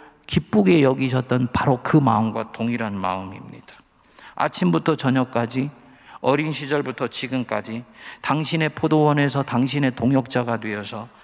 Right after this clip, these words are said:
열심히 일한 이 사람의 신실함을 주님이 기뻐 받으시는 것입니다. 그래서 그를 품꾼이 아니라 친구로 대해주시는 것입니다. 여러분,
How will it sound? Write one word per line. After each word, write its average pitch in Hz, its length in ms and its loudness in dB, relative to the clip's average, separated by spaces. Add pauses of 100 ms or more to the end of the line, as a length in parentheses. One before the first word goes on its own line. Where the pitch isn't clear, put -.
(160)
열심히 156 640 -2
일한 139 520 -2
이 143 200 -8
사람의 127 480 2
신실함을 117 800 0 (220)
주님이 131 460 2
기뻐 147 400 0
받으시는 117 580 4
것입니다. 98 680 -6 (420)
그래서 139 360 -4
그를 110 380 -8 (220)
품꾼이 156 560 0
아니라 107 600 0 (260)
친구로 202 600 4
대해주시는 117 760 2
것입니다. 95 640 -2 (260)
여러분, 175 380 4